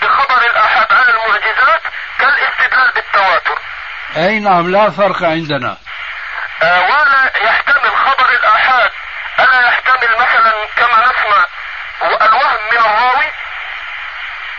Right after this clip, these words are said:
Speaker 2: نعم، نقول هذا أمر محتمل، إلا، إلا في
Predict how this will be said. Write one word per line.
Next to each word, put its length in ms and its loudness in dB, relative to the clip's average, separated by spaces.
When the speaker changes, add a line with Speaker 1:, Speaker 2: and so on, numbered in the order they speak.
Speaker 2:
نعم، 500 4
نقول 460 0
هذا 880 2
أمر 380 -2
محتمل، 840 -2
إلا، 840 2
إلا 680 2
في 540 0